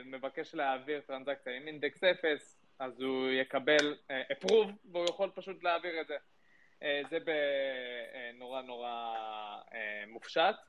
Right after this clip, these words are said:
מה שאני מסביר. וה-,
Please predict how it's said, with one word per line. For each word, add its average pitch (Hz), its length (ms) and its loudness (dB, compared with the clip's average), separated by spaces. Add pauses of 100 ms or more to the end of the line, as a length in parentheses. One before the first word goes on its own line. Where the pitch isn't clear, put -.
(180)
מה 160 100 -8
שאני 175 160 -8
מסביר. 226 320 0 (640)
וה-, 139 1500 6